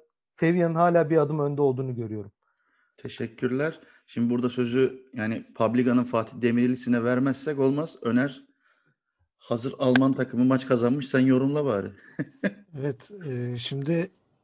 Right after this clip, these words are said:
Speaker 3: Alper'in de söylediği gibi ilk on bir beni de şaşırttı. Çünkü biz Gurbet Liga'da, e, haftalardır bağırıyoruz. Bu orta saha olmuyor, olmuyor. Özellikle Emre Can'ı sağ beke çektikten sonra yol geçen anına dönmüştü Dortmund orta sahası.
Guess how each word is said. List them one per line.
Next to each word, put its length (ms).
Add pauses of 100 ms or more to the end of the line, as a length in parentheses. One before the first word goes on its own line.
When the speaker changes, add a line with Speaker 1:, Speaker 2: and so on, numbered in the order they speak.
(140)
Speaker 3:
Alper'in 420
de 80
söylediği 420
gibi 180 (140)
ilk 240
on 160
bir 160
beni 200
de 80
şaşırttı. 600 (540)
Çünkü 260
biz 120
Gurbet 460
Liga'da, 500 (180)
e, 40 (220)
haftalardır 680
bağırıyoruz. 580 (400)
Bu 160
orta 240
saha 240
olmuyor, 440
olmuyor. 440
Özellikle 500
Emre 360
Can'ı 200
sağ 280
beke 200
çektikten 500
sonra 400 (380)
yol 260
geçen 240
anına 280
dönmüştü 600 (200)
Dortmund 380
orta 280
sahası. 500